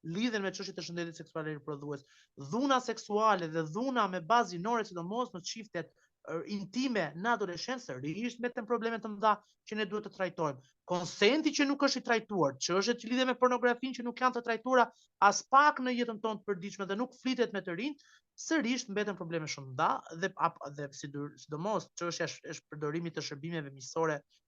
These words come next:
për të rinj, prap niveli është jashtëzakonisht shumë i ulët, kur, kur të rinj nuk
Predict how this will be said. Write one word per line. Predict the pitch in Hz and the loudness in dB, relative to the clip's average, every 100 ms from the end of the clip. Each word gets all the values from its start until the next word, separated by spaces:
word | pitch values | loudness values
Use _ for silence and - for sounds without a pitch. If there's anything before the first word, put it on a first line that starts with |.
| - | -8
për | - 131 | -6 -4
të | 131 | -4
rinj, | 180 196 | -4 -4
prap | 175 165 | 0 0
niveli | 165 143 156 143 | 0 -6 -4 -6
është | 135 131 | -8 -4
jashtëzakonisht | 143 185 170 165 165 156 | 4 4 2 -6 -6 -6
shumë | 151 | -8
i | 143 | -8
ulët, | 180 190 - _ _ | -6 -8 -10 _ _
kur, | - 110 143 _ _ _ _ | -10 -10 -10 _ _ _ _
kur | - 160 | -4 -4
të | 151 151 | -2 0
rinj | 190 175 | 0 0
nuk | 214 | 0